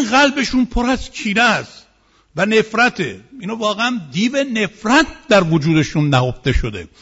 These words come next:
کسانی که هیچ وقت آرامش ندارن، دائماً اعصابشون خورده، اینا واقعاً اینجوری نیست که گاهی وقت حالا در طول سال یک بار یا دو بار عصبانی می‌شه. نه، گرفتار این روح‌های شریرن.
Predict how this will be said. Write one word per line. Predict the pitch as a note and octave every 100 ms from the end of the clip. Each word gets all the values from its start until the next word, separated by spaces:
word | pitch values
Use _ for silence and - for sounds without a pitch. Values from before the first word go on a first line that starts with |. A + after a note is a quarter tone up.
| - - - _ _ _
کسانی | A3 A#3 C4+ D4
که | B3
هیچ | C#4 D4 -
وقت | D4 C#4+ -
آرامش | C4+ B3+ B3+ B3+ -
ندارن، | B3+ B3+ A3+ F#3+ D3 A#2 A2+
دائماً | G3 C#4 C#4 C4+ C#4+ D4+
اعصابشون | D4 C4+ - B3 A#3+ B3 A#3
خورده، | F#3 A3+ A#3 F#3 E3+ G#2 - _ _ _ _
اینا | F#3 A#3+
واقعاً | A3 G3 F#3+ C4 C4+ - _
اینجوری | - G#3 F3 A3 D4
نیست | F4+ -
که | C#4+
گاهی | F3 D#4 E4+ C#4
وقت | C4 G#3+
حالا | B3+ A#3+ A#3+
در | A#3
طول | G#3 - A3+ G#3+ -
سال | G#3+ G#3+
یک | F#3+ G3 G3
بار | F#3
یا | F3+
دو | E3+ F3
بار | F3+ F3
عصبانی | D#3 F3+ D#3 D3+
می‌شه. | D3 B2 C#3+ A2+ - _ _ _
نه، | F3+ B3 F3 B2
گرفتار | D3 A3 A#3 A3 - _ - C4+ D#4+
این | E4+ D4 A#3+
روح‌های | F3 F3+ F3 F3
شریرن. | - - D#3+ D#3 D3 B2+